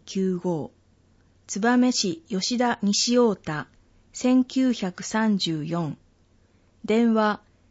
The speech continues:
零二五六九二の一一一一。ファックス、零二五六九二の二一一二。電子メール、ケーオーエイチオー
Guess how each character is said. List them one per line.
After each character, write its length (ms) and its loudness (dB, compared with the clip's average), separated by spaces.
零 340 6
二 300 4
五 260 0
六 460 -6
九 300 2
二 340 6
の 300 0
一 400 0
一 340 -4
一 380 -4
一。 380 -8
フ 100 -6
ァ 40 2
ッ 20 -2
ク 160 -10
ス、 320 -12
零 320 4
二 340 6
五 300 0
六 420 -8
九 300 2
二 320 6
の 320 0
二 300 6
一 320 -2
一 280 -4
二。 360 0
電 220 4
子 180 2
メ 280 4
ー 20 -2
ル、 260 -8
ケ 280 4
ー 100 -4
オ 300 4
ー 60 -12
エ 120 0
イ 100 0
チ 240 -4
オ 280 -2
ー 20 -14